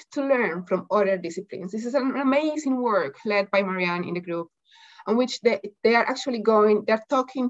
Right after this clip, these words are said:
to people in the aviation industry in collaboration with Rolls-Royce. And they're making a kind of a framework to make the best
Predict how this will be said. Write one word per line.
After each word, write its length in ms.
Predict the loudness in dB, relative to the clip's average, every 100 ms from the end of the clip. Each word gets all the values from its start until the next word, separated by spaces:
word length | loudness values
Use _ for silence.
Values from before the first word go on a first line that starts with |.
| -2
to 220 | -4 -4 -4
people 420 | -6 -2 -2 0
in 140 | 0
the 180 | 2 2 2
aviation 520 | 0 2 0 0 -4 -4
industry 640 | -2 -2 -4 _ -10 -10 _ -10
in 80 | -10 -2
collaboration 500 | 0 2 2 0 -2
with 160 | -4 2
Rolls-Royce. 760 | 4 4 4 2 2 -4 -18 _ _ -20 -12
And 100 | -2 0
they're 180 | 2
making 400 | 2 2 0 -2
a 60 | -4
kind 180 | -2 -4
of 100 | -6
a 60 | -10 0
framework 600 | 2 4 0 0 -2 -4 _ _ _ _ -6
to 100 | -2
make 360 | 2 2 0 -6
the 180 | 0 0
best 800 | 0 0 0 0 -6 -18 -20